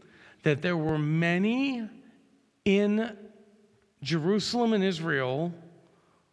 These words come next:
who ran off while they had the chance to Pella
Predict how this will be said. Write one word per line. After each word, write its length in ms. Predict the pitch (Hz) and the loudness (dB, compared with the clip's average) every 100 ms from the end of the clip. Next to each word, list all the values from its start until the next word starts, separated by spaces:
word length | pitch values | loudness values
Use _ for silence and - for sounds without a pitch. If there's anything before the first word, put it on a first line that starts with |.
| _ _ _ _ _ | _ _ _ _ _
who 520 | - 175 165 190 135 127 | 0 2 0 -4 -6 -4
ran 400 | 156 196 247 233 | 0 2 2 2
off 680 | 220 208 156 165 - - - - - _ _ _ - | 2 4 2 0 -6 -18 -20 -20 -20 _ _ _ 0
while 160 | 165 170 | 2 4
they 140 | 151 | 2
had 260 | 143 185 143 | 4 2 0
the 60 | |
chance 800 | - - 220 156 143 165 - - - - - - | -4 0 2 2 0 -4 -8 -12 -16 -20 -16 -4
to 160 | 156 | -4
Pella 720 | 131 - 220 226 202 185 202 | -4 -2 4 4 4 2 0